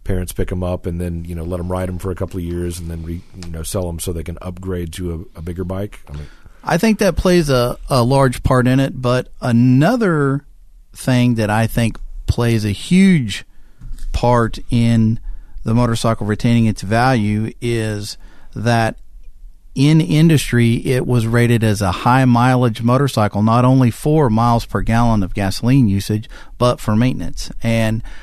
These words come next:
Speaker 2: I think that a lot of people bought these motorcycles for basic day-to-day transportation to reduce their weekly and monthly cost of, uh, insurance and,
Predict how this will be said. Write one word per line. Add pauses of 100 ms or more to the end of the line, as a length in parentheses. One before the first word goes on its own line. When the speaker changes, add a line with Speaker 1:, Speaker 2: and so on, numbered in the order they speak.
(140)
Speaker 2:
I
think
that
a
lot
of
people
bought
these
motorcycles (440)
for (540)
basic
day-to-day
transportation
to
reduce
their
weekly
and
monthly
cost
of,
uh,
insurance
and,